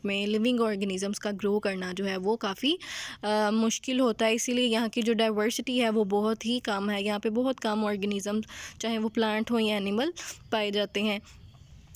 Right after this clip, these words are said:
जो एनिमल्स यहाँ पे इतनी हार्श एनवायरनमेंट में रह सकते हैं वो कौन कौन से हैं? इसमें आ जाते हैं लार्ज मैमल्स, जिसमें बाइसन आ जाता है, वुल्फ आ जाता है, ब्लैक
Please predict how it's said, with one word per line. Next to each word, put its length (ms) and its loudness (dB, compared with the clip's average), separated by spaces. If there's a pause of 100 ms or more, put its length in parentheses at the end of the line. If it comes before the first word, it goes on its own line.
(280)
जो 300 0
एनिमल्स 420 2
यहाँ 260 0
पे 160 4
इतनी 300 2
हार्श 400 2
एनवायरनमेंट 520 2
में 140 4
रह 180 0
सकते 360 -2
हैं 140 2
वो 120 2
कौन 280 0
कौन 280 0
से 120 -6
हैं? 200 0
इसमें 220 0
आ 80 2
जाते 240 -2
हैं 80 2
लार्ज 560 2
मैमल्स, 400 0
जिसमें 360 -2
बाइसन 400 -2
आ 120 0
जाता 260 -2
है, 100 -2
वुल्फ 360 0
आ 100 -2
जाता 280 -4
है, 80 -2
ब्लैक 320 0